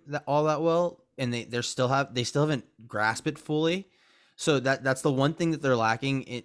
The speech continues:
in coming into this, where it's like, yeah, they're good at forming, like, a social connection between themselves, but they don't know how to use windows of opportunity to, like, strike and kind of know when to,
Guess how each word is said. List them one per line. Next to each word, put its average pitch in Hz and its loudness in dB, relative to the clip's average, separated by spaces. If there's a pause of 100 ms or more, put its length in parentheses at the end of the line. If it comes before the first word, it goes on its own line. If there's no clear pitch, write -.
(100)
in 117 -4
coming 117 -2
into 113 -4
this, 127 -4
where 120 0
it's - -8
like, 113 -2
yeah, 127 2
they're 135 2
good 123 -2
at - -10
forming, 123 -2
like, 104 -6
a 110 -6
social 120 -4
connection 113 -4
between 117 -6
themselves, 110 -4 (380)
but 123 2
they 131 2
don't 147 2
know 139 2
how 147 2
to 143 2
use 127 0
windows 117 0
of 113 -2
opportunity 110 -2
to, 120 -6
like, 101 -6
strike 104 -2
and 104 -10
kind 110 -2
of 101 -6 (400)
know 143 6
when 139 4
to, 131 0